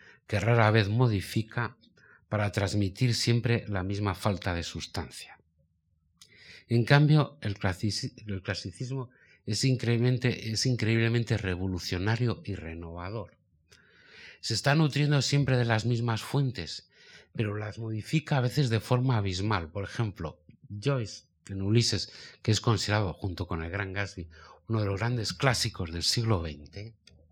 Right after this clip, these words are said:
en Ulises, ya de forma evidente y hasta el mismo título, se está basando en Homero. Está haciendo una odisea urbana.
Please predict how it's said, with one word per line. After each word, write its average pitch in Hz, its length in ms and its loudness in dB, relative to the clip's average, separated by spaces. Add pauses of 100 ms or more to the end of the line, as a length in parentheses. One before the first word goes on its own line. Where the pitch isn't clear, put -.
(460)
en 95 160 -8
Ulises, 135 720 -4 (800)
ya 123 280 -4 (200)
de 92 160 -8
forma 135 340 -2
evidente 123 640 0
y 90 140 -8
hasta 85 220 -6
el 87 120 -4
mismo 120 340 -4
título, 127 560 -8 (720)
se - 160 -10
está 135 220 -4
basando 92 500 -4
en 71 100 -12
Homero. 101 600 -4 (840)
Está 104 220 -4
haciendo 120 420 -2
una 117 280 -4
odisea 90 420 -4
urbana. 95 560 0